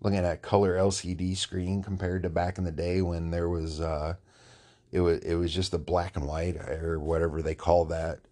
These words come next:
uh, L C D screen. Um, the utility throttles, the U Ts, um, the U T fours, or I think they were back then, um,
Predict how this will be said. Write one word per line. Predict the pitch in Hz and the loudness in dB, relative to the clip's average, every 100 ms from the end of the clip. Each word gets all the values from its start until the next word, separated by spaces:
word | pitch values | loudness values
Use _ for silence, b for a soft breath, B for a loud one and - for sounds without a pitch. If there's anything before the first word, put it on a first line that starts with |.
| - | -8
uh, | - 82 73 | -2 -2 -2
L | 62 90 | -2 -2
C | - 80 | -2 -6
D | 78 | -6
screen. | 78 - 82 82 85 - - - - - - - - - - B B B B B B | -6 -6 -6 -4 -6 -10 -20 -20 -20 -20 -20 -20 -20 -20 -20 B B B B B B
Um, | 95 90 87 85 | 4 6 4 0
the | |
utility | 87 87 - 95 92 90 | -2 0 6 6 6 2
throttles, | 92 87 87 90 | 2 2 2 -2
the | 85 | -4
U | 87 | -6
Ts, | - 87 82 90 92 b b b - | -6 -8 -6 -6 -8 b b b -2
um, | 82 80 80 | 0 2 0
the | 80 | -4
U | 82 | -6
T | 87 80 | -6 -8
fours, | - 82 80 82 73 | -4 0 0 -2 -4
or | 76 | -6
I | |
think | 76 90 76 | -4 -6 -4
they | 78 | -2
were | 78 80 | -2 -2
back | 76 - | -4 -4
then, | 85 85 90 85 - | -2 -2 -2 -6 -4
um, | 90 82 78 78 82 | -2 -2 -2 -4 -6